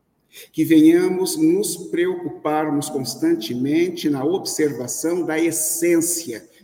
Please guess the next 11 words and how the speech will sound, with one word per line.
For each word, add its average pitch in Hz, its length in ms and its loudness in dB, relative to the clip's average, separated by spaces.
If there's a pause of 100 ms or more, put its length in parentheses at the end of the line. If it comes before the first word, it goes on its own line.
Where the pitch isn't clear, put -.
que 156 260 4
envolve 160 840 -2 (1300)
uma 156 160 4
determinada 151 1080 2
chamativa, 175 760 -8
um 165 60 4
determinado 143 640 2
nome, 156 320 2
uma 160 160 0
determinada 143 640 0
denominação. 135 720 -4